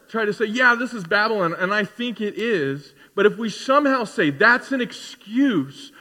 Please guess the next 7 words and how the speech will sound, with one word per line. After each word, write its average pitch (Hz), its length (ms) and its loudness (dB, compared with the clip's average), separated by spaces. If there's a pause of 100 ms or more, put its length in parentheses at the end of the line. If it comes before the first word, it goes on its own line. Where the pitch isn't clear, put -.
(100)
for 214 140 2
us 214 240 -2
to 214 160 -8
retreat, 208 720 -4 (500)
that's 247 240 2
an 277 120 0
excuse 247 760 0